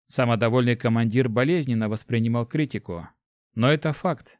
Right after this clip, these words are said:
что ему не место там, где работали большие мальчики, такие, как братья Борятинские. До максималки отряду ещё далеко,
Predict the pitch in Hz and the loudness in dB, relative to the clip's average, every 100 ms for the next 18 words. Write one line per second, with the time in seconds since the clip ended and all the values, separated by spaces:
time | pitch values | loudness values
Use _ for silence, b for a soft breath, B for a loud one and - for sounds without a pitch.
0 | _ - 135 120 120 123 120 120 - 117 | _ -4 0 2 2 2 2 0 -2 -2
1 | 151 160 123 117 110 123 120 113 107 110 | 0 -2 0 0 0 0 0 -2 -2 -2
2 | - 117 110 123 98 101 - 82 80 _ | -4 -2 0 -2 -4 -8 -12 -14 -14 _
3 | _ _ _ 107 98 - 175 147 - 117 | _ _ _ -4 -4 -2 2 2 2 -4
4 | 101 120 120 120 117 131 110 101 90 - | -2 -4 -2 -4 0 0 -2 -6 -8 -10
5 | 82 76 - _ _ _ _ _ _ _ | -12 -14 -20 _ _ _ _ _ _ _
6 | - 117 117 117 - 117 139 170 - 117 | -4 0 2 0 0 2 2 2 0 0
7 | 117 127 120 117 117 131 110 131 135 127 | 2 0 0 -2 -2 -2 0 -2 0 -2
8 | 95 | -2